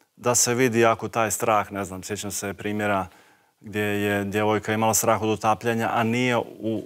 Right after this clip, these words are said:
u realno u svojih, ne znam, trideset pet godina imala situaciju gdje je imala utap-, utapanje ili neko je imao, smatra se, recimo,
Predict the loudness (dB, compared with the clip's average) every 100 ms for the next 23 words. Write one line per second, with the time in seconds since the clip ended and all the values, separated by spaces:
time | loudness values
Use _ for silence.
0 | -4 0 2 4 2 -2 -4 0 0 0
1 | -6 -16 -12 -8 -8 -8 -8 -8 -2 -2
2 | -2 -8 -16 _ _ _ _ 0 0 2
3 | 2 0 2 2 2 0 -2 -2 -2 -2
4 | -4 0 2 2 2 0 2 2 2 2
5 | -2 -2 -6 _ -14 -8 -4 -4 -2 -4
6 | -4 -2 -2 0 -2 2 2 4 2 2
7 | 2 0 0 2 2 2 0 0 -2